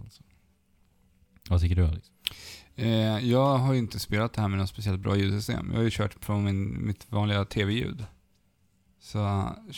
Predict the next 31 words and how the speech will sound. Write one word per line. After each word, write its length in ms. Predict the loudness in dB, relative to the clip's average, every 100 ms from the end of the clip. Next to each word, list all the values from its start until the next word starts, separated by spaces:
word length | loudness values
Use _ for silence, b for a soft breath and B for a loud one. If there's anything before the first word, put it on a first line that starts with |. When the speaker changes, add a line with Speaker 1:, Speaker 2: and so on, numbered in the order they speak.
| -6
Speaker 2:
jag 180 | -2
har 120 | -2 -2
inte 240 | -6 -6
direkt 180 | -6 -4
fått 220 | -8 -6
en 180 | -4 -2
jättebra 640 | -2 -2 -4 -6 -4 -4
känsla 420 | -2 -2 -2 -4
för 140 | 0 2
ljudet 360 | 4 2 0
just 220 | 0 0 0
av 100 | 0
den 120 | 2
anledningen. 600 | 0 -2 -4 -6 -4 0
Speaker 1:
Nej, 100 | 4
okej. 120 | 4
Speaker 2:
Så 100 | 4 0
jag 420 | 0 2 2 2
skulle 180 | 2 -4
inte 120 | -4
känna 200 | -2 -2
att 80 | 0
det 80 | -2
är 60 |
den 120 | -2 -2
allra 240 | 0 0
bästa 260 | 0 -2 -4
att 60 |
sitta 220 | -8 -6 -2
med 120 | 0
hörlurar. 440 | 2 2 0 -2